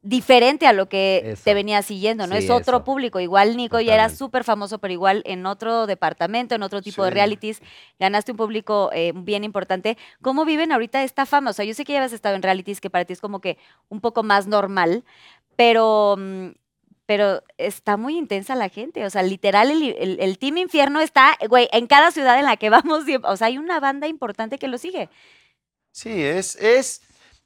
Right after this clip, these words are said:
Speaker 3: como te digo, yo viví un fenómeno parecido en Perú, un fenómeno muy, muy parecido.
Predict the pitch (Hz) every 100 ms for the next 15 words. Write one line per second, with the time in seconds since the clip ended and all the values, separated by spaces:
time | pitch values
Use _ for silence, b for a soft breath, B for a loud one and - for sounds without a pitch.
0 | b b b - 160 180 190 147 208 233
1 | 233 220 190 185 185 170 139 123 - 151
2 | 113 113 104 - _ 120 127 151 151 135
3 | 135 175 160 151 151 143 123 - 131 117